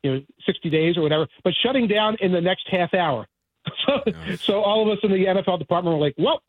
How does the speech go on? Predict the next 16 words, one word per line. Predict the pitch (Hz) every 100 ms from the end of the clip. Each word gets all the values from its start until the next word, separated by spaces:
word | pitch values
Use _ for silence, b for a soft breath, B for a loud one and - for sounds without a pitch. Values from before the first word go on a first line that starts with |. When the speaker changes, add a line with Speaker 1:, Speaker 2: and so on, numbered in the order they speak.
| _ _
Speaker 1:
I | 165 151 135
guess | 233 233 233
we're |
not | 220 214
getting | 185 185
on | 170
a | 165
plane." | - 143 135 131 b b b
It | 190
is, | 202 -
it | 208
is | 190 180 - b b _
difficult. | 196 190 196 175 170
It | 156
is | 151 -
challenging. | 165 156 151 147